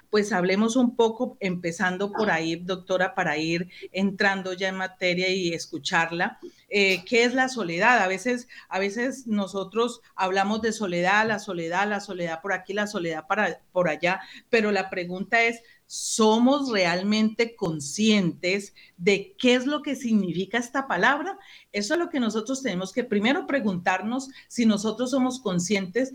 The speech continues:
porque es que a veces se nos hablan de muchas cosas y las, y podemos hasta una buena retórica, pero a veces ni siquiera sabemos de qué se trata, ni, ni nosotros mismos lo entendemos. Lo cierto es que el término soledad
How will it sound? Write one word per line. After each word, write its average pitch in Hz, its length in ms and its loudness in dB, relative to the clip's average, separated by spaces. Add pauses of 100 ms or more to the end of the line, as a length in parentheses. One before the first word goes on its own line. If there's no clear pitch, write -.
(160)
porque 208 240 0
es 240 80 -4
que 320 140 2 (200)
a 196 200 4
veces 196 320 -6
se 269 100 -4
nos 190 220 -6
hablan 202 320 -2
de 180 100 -6
muchas 214 400 -2
cosas 240 540 -4 (260)
y 240 120 2
las, 214 320 2
y 220 160 -4
podemos 226 420 0
hasta 190 540 0 (400)
una 220 220 4
buena 254 280 2
retórica, 220 800 0
pero 180 180 -2
a 170 40 0
veces 185 260 -2
ni 226 120 2
siquiera 208 640 0 (200)
sabemos 190 680 0 (200)
de 175 160 -2
qué 185 120 -2
se 233 120 2
trata, 240 520 0 (220)
ni, 208 380 0
ni 214 160 2
nosotros 208 440 -2
mismos 208 280 0
lo 202 80 2
entendemos. 156 680 -4 (240)
Lo 226 120 4
cierto 302 280 2
es 359 100 -2
que 330 180 0 (100)
el 202 200 -4
término 262 720 2
soledad 190 760 2